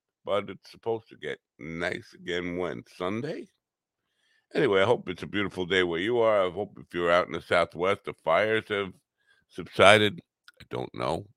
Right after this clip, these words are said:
Uh, good morning. Friday, you made it through another week. Are you excited?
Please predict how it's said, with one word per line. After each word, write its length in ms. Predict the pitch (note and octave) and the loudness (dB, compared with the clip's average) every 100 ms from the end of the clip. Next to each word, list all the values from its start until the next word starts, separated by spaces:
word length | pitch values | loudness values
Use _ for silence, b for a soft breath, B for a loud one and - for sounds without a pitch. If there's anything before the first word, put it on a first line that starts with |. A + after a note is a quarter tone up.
| _ _ _ _ - b b b b b - | _ _ _ _ -20 b b b b b -6
Uh, 340 | A#1 A#1+ B1+ B1 | -2 0 0 -4
good 120 | F#2 | -6
morning. 360 | A2 - A#1+ - _ _ | -4 -4 -6 -10 _ _
Friday, 400 | - A#2 - C#2 | -2 2 4 2
you 120 | B1 | 0
made 200 | C#2+ G2 | 0 0
it 60 | G#2 | 2
through 160 | A2 A2+ | 2 4
another 280 | A2+ A2+ | 4 4
week. 260 | A#2+ A#2 - | 4 2 2
Are 100 | C#2 | -2
you 100 | D2 | -2
excited? 580 | - - F#2+ C3+ E3+ | -4 2 4 4 0